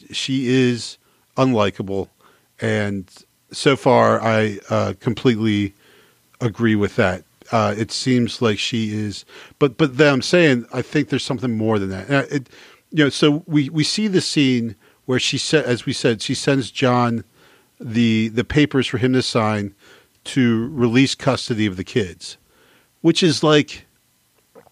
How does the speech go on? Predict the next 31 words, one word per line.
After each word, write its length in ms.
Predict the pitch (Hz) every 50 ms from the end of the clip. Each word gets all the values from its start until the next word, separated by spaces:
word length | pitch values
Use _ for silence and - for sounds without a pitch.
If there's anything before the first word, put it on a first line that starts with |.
| _ _ _ _ _ _ _ _ _ - -
really, 520 | - 95 127 175 226 254 269 262 240 - - _ _ _ _ _ _
<laughs> 340 | _ _ _ _ _ _ -
you 140 | - - - - -
know, 260 | 156 139 131 131 113 - _ _ - - - _ _ _ -
um, 460 | - 127 123 120 117 117 110 110 110 - -
she 260 | - - - - 180
wants 300 | 208 233 233 214 - -
to 100 | - 147
take 260 | - - 165 151 -
his 200 | - 139 120 -
kids 280 | - - 208 220 160 127
away 400 | 127 107 107 107 107 107 107 107
to 420 | 101 - - - 131 120 120 117 120
a 160 | 123 123 117
complete 460 | - - 127 - - - 151 147 135
different 220 | 143 135 135 123
place 200 | - - 190 165
where 100 | 120 123
he'll 100 | 113 131
never, 600 | 127 127 123 120 131 131 120 131 139 139 135 127 - _ _ - _ _ _ _ _ _ -
ever 300 | 139 151 156 151 143 127
see 240 | - - - 147 139
them 220 | 127 139 131 131
again. 360 | 127 120 107 135 175 185 135
As 140 | 110 92 -
he 80 | - 123
points 380 | - - 151 123 113 - -
out, 180 | 143 156 151 113
like, 180 | 101 101 101
she's 220 | 98 - - 117 104
like, 180 | 123 110 95